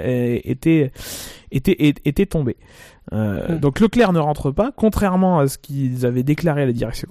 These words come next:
Speaker 1: à, à la direction de course, et la direction de course, voyant, euh, que Leclerc ne, ne, que Leclerc ne rentre pas, a, a communiqué à Ferrari, euh, qu'il devait rentrer pour que la voiture soit inspectée, et ce qui, ce qui, ce qui s'est passé à la fin du, du tour trois.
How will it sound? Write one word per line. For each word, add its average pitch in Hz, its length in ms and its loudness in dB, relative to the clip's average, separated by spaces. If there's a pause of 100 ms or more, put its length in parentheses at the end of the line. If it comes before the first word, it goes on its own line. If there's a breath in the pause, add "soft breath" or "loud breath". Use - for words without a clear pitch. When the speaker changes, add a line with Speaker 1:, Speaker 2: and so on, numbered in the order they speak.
(140)
Speaker 1:
à, 120 220 -10
à 127 100 -2
la 117 60 2
direction 113 360 -2
de - 60 -6
course, 233 260 0
et 143 40 2
la 135 80 4
direction 165 440 0
de 160 40 -2
course, 180 320 0
voyant, 180 500 2 (120)
euh, 120 240 -2
que 139 140 -4
Leclerc 139 640 -2
ne, 123 400 0
ne, 127 260 -2 (260)
que - 80 -6
Leclerc 170 380 2
ne 135 60 0
rentre 127 320 -2
pas, 214 240 2
a, 131 360 2
a 123 80 2
communiqué 175 500 2
à 147 40 0
Ferrari, 151 500 -2 (200)
euh, 127 340 -2
qu'il 135 300 -8
devait 226 240 2
rentrer 165 400 -4 (500 loud breath)
pour 185 200 -2
que - 80 -2
la 147 140 2
voiture 143 320 -2
soit 131 160 -2
inspectée, 170 640 0 (140)
et 131 160 0
ce - 100 -6
qui, 131 120 -6
ce - 120 -8
qui, 123 140 -2
ce - 80 -12
qui - 100 -10
s'est 127 160 -4
passé 117 280 -4
à 170 40 2
la 135 100 0
fin 170 160 -4
du, 127 460 -2
du 131 140 -8
tour - 180 -6
trois. - 240 -10